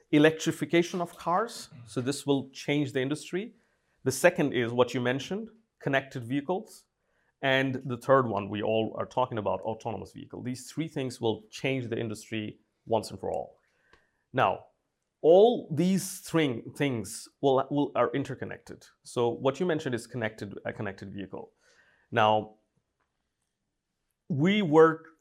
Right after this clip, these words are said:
uh, depending too much on the, there are, there are several sensors that we have when, when you, when it comes to a car. We,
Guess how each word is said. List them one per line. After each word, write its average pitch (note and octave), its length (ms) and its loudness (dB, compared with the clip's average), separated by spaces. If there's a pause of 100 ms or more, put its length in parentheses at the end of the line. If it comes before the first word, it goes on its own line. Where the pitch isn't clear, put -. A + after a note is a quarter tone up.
(120)
uh, - 60 2
depending D3+ 580 0
too - 140 -4
much E3+ 240 0
on C3 140 0
the, A#2+ 100 0
there D3+ 180 6
are, D3 120 0
there C#3+ 120 4
are D3+ 60 4
several G3 400 6
sensors B2+ 480 0
that G#2 180 -2
we G#2+ 80 -6
have F#2+ 340 -6
when, G#2 160 -8
when - 460 -10
you, G2 100 -8
when G#2+ 80 -6
it G2 80 -10
comes G2+ 220 -12
to F#2+ 80 -10
a F#2 40 -12
car. F2 320 -8
We, G#2 120 -6